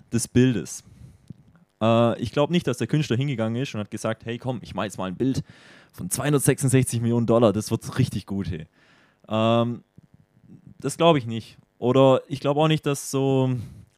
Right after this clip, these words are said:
Zuschauer vorbeigegangen sind und gesagt haben, "Hey, das Bild, Junge, auf jeden Fall Minimum zweihundertfünfzig Millionen, äh, Dollar zahle ich dafür, also auf jeden Fall." Nee,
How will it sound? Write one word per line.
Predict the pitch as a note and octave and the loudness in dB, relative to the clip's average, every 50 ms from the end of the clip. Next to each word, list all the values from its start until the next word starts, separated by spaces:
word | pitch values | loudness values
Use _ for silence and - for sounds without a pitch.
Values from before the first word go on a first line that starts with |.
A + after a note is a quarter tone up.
| _ _ _ | _ _ _
Zuschauer | - C3+ C#3+ - D3+ B2+ A#2+ A2 G#2+ | -10 -8 -4 0 2 2 2 2 0
vorbeigegangen | G#2 G2+ A#2+ B2 B2+ A#2 A2+ A2+ A2 | 0 0 0 0 0 -2 -4 -4 -6
sind | - - G#2 | -6 -6 -6
und | G2+ G#2 | -6 -6
gesagt | F#2+ - G2+ G2+ - - | -6 -6 -8 -10 -8 -10
haben, | G2 F2+ D#2+ | -12 -10 -10
"Hey, | F#2 F#2 F#2+ G2 - - _ _ _ _ _ _ - | -6 -6 -6 -6 -6 -10 _ _ _ _ _ _ -16
das | - - - | -16 -16 -12
Bild, | - F2 F2+ F2 F2 - - _ _ _ _ _ _ _ _ _ _ _ _ _ _ _ _ _ _ _ | -8 -6 -4 -6 -6 -8 -14 _ _ _ _ _ _ _ _ _ _ _ _ _ _ _ _ _ _ _
Junge, | - - F2 E2+ E2+ C#2+ | -12 -10 -8 -8 -8 -8
auf | - - - - | -10 -12 -10 -8
jeden | F2+ F#2+ F#2+ F#2 F2 | -6 -4 -4 -6 -6
Fall | - - F2+ F2+ F2 F2 | -6 -6 -4 -4 -4 -4
Minimum | G2 A2+ B2+ D3 D3 C#3 B2 A2+ A2 G#2 G2+ G2 F#2+ - | -2 0 0 0 2 0 0 0 0 -2 -2 -2 -4 -8
zweihundertfünfzig | - - - G#2 G2+ G#2+ A#2 A2 G#2 A2 A2 G#2 G2 F#2 - - - B2+ C3+ C#3 - - - - B2 A2 - - | -10 -6 -2 0 0 2 0 0 -2 -2 -2 -4 -4 -6 -6 -6 -4 -4 -4 -4 -6 -8 -12 -10 -10 -10 -10 -10
Millionen, | G#2+ G#2 G2+ G2 G2 G#2+ G#2 A2 B2 B2 G#2+ G#2 F#2+ _ _ _ _ _ - - | -8 -8 -8 -6 -4 -4 -4 -4 -4 -4 -4 -6 -6 _ _ _ _ _ -10 -8
äh, | G#2+ G#2 G#2+ G#2 G2+ G2+ | -6 -4 -2 -2 -4 -4
Dollar | F2 - G#2+ G#2+ A#2 G2+ E2+ E2+ - | -2 -2 -2 0 0 0 -2 -2 -4
zahle | - - D#2 D#2+ E2 | -8 -10 -8 -8 -10
ich | E2+ - | -10 -10
dafür, | E2+ D#2+ - - F#2 F2+ D#2+ | -12 -12 -8 -6 -4 -4 -4
also | D2+ F#2+ - G2 F#2+ | -4 -6 -6 -6 -8
auf | - - | -6 -4
jeden | G#2+ G#2 A2+ A2 F#2+ E2 | -2 0 0 0 -2 -4
Fall." | - - F2+ F2+ E2+ - _ _ _ _ _ _ _ _ _ _ _ | -6 -6 -6 -6 -8 -10 _ _ _ _ _ _ _ _ _ _ _
Nee, | - A#2+ D#3 F3 B2 - | -6 -4 -2 -2 -2 -4